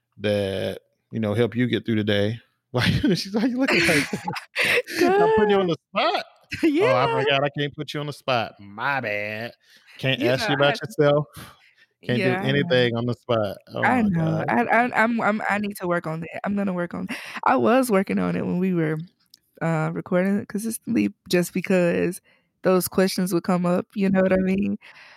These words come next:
Speaker 2: Um,
Speaker 1: It's like, "Your face changed." I said, "If you have any tips," she was like,
Speaker 2: <laughs>
Speaker 1: like, deer in the headlights. Come on now.
Speaker 2: <laughs> My bad. Um, do I have any tips? Um, I don't,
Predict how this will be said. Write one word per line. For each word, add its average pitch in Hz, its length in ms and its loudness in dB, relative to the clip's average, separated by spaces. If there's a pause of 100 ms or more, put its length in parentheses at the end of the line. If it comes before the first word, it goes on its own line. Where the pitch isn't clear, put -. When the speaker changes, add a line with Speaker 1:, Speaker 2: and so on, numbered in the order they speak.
(260)
Speaker 2:
Um, 208 520 0
Speaker 1:
It's 233 220 -2
like, 123 160 4
"Your 135 180 4
face 127 280 2
changed." 123 320 2
I 117 60 2
said, 107 180 2
"If 98 100 -2
you 143 100 2
have 151 200 4
any 151 140 4
tips," 165 280 2
she 160 60 2
was 139 100 4
like, 104 220 4 (200)
Speaker 2:
<laughs> - 180 -20
Speaker 1:
like, 101 320 -6
deer 131 160 4
in 143 80 0
the 147 80 0
headlights. 123 680 0
Come 156 160 -6
on 117 200 0
now. 110 200 -2 (400)
Speaker 2:
<laughs> 807 400 -4
My 349 160 -2
bad. 180 400 -4 (500)
Um, 294 460 2 (1000)
do 294 120 -2
I 339 80 2
have 247 420 -2
any 240 240 -4
tips? - 720 0 (500)
Um, 220 720 4 (2750)
I 240 60 4
don't, 285 160 2